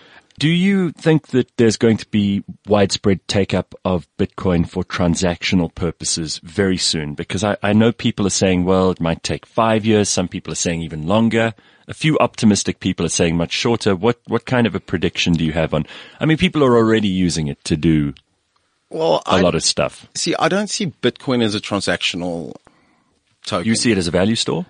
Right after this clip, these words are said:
Speaker 2: Yes. I,
Speaker 1: Okay.
Speaker 2: I see it as your, you know, and everyone says digital gold, but it's true.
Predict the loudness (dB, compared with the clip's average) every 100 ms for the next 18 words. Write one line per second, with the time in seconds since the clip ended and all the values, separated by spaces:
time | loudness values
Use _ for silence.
0 | _ -10 -8 -8 -8 -6 -6 -8 -4 -4
1 | -2 -2 0 0 0 0 -2 -6 -2 0
2 | -2 -6 -8 -10 -8 -4 -2 -2 0 0
3 | -2 -4 -6 -6 -6 -4 -4